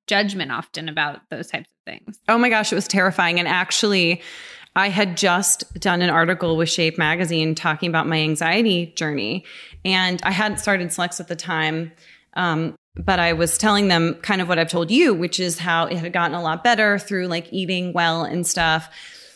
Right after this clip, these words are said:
Speaker 2: But I wasn't completely honest with them about the fact that I was still struggling with it. And then the article came out, and I remember just feeling so guilty that the article didn't include that. So I, I originally had planned on, like, not telling people that I was on Celexa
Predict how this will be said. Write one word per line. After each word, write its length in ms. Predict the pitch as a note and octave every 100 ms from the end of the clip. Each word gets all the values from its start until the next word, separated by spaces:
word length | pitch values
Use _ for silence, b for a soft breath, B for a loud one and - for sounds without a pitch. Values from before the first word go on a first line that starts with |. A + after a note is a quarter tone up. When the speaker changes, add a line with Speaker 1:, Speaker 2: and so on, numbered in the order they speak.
| B _
Speaker 2:
But 220 | F#3+ G#3+
I 120 | G3+
wasn't 440 | G#3 A#3+ C4 A3+ F#3
completely 320 | F#3+ F3+ E3
honest 320 | E3 D4+ C#4+
with 100 | G3+
them 200 | F3+ F3
about 180 | E3+ E3
the 60 | E3+
fact 360 | E3+ D#3+ D#3+
that 220 | E3+ D#3
I 80 | -
was 140 | D3+ D3+
still 260 | - D#3+
struggling 540 | D#3+ D#3+ D3+ E3+ E3 D#3+
with 160 | D#3+
it. 240 | D#3+ D#3 -
And 180 | F3+ F#3
then 140 | E3+
the 80 | F3+
article 400 | F#3+ G3 G3+ F#3
came 360 | - E3+ E3
out, 260 | E3 D#3+ D#3
and 120 | D#3+
I 40 | D#3+
remember 420 | E3 E3 E3+ E3
just 400 | D#3+ D#3+ - -
feeling 420 | F3 D#3+ D#3 E3 -
so 640 | - - - E3+ D#3 D3+
guilty 640 | D3+ C#3+ D3+ - G2+ E3 -
that 420 | E3 D#3 D#3 - B B B B
the 140 | - -
article 800 | F3 F3 E3+ F3 E3+ E3 - _ _ _
didn't 200 | G3+ G3
include 320 | F3+ E3+ A3+
that. 220 | A3 E3 -
So 240 | G3 F3+
I, 360 | D#3+ F3+ F3+ -
I 120 | F#3+ G3
originally 440 | F#3+ A#3 B3+ A3
had 140 | F#3
planned 220 | - E3+ E3+
on, 120 | E3
like, 200 | D#3 -
not 220 | C#3 -
telling 260 | G#3 G#3 A3+
people 300 | A#3 A#3 A#3
that 120 | A3+
I 80 | A3
was 120 | A3
on 180 | A3+ A3+
Celexa 520 | A3+ A3+ A#3+ A#3 A3+